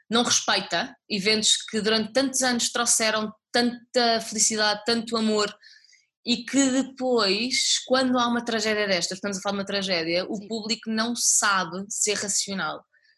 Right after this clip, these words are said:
Speaker 1: Portanto, o apelo é que as pessoas em casa e que, e que as pessoas que gostam de consumir música, que ouçam os agentes culturais, que ouçam quem está a fazer por se manter, por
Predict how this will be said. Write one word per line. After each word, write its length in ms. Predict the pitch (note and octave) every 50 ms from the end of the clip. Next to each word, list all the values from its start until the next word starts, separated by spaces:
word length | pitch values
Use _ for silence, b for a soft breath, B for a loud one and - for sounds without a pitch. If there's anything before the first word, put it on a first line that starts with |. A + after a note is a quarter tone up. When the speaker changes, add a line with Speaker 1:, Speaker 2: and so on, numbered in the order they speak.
| b b -
Speaker 1:
Portanto, 400 | - - A3 G3+ G3 G3 - - _ _ _ -
o 180 | - G#3 G#3+ G#3+
apelo 500 | G#3 - - - A#3 A3 A3 A3 A3 G#3+
é 100 | G#3 G#3
que 160 | G#3 - -
as 100 | G#3+ -
pessoas 680 | - - - - - A#3 A3 G#3 G3 F#3+ F#3 F#3+ F#3 F#3
em 160 | F#3+ F#3+ G3
casa 480 | - G3 F3+ F3+ F3+ F3+ F3 D#3+ E3 E3
e 40 |
que, 320 | E3 - - F#3 E3+ D#3+ E3 B B B B B B B B
e 80 | F#3
que 100 | F3 -
as 60 | G3+ G3
pessoas 200 | - A3+ G#3+ -
que 140 | - - G3
gostam 600 | F3+ E3 G#3+ G3+ G3 G3 G3 - - F3 F3 E3+
de 80 | F3 -
consumir 380 | - F#3+ F3+ - - - F3+ F3
música, 520 | E3+ E3 E3 D3+ D#3 D#3 D#3 - E3 D#3 b b b b b
que 180 | - - G#3 A#3
ouçam 340 | A#3 A3+ G#3+ G#3 - G3 F#3+
os 80 | F#3 F3
agentes 300 | F3+ E3+ F3+ E3+ E3+ -
culturais, 520 | - F3 - - E3 D#3+ D3 D3 - - - - - _ _ _ _ -
que 140 | - - A#3
ouçam 560 | A3+ A3 A3 - G#3 G3+ G3 F#3+ F3 - - _ -
quem 160 | A3 G#3+ A3
está 320 | A3 A3 - - G#3 F#3+ F#3+
a 60 | F#3+
fazer 640 | F#3+ - F#3+ F3+ E3+ D#3+ E3+ F3 E3+ F3 F3 E3+ F3 B B B B B B B B _ _ _ _ -
por 320 | - A#3 B3 B3 A#3+ A#3 A3+ A3+ A3 A3+ - _ _ _ _ _ _ _ _ _ _ _ _ _ _ _ _ _ _ _ _ -
se 180 | - - - A#3
manter, 840 | A#3+ A#3 A#3 A3+ A#3 - A#3 G#3+ G#3 G3+ G3+ G3 F#3+ G3+ - - -
por 380 | - A#3 B3 B3 A#3+ A#3+ A#3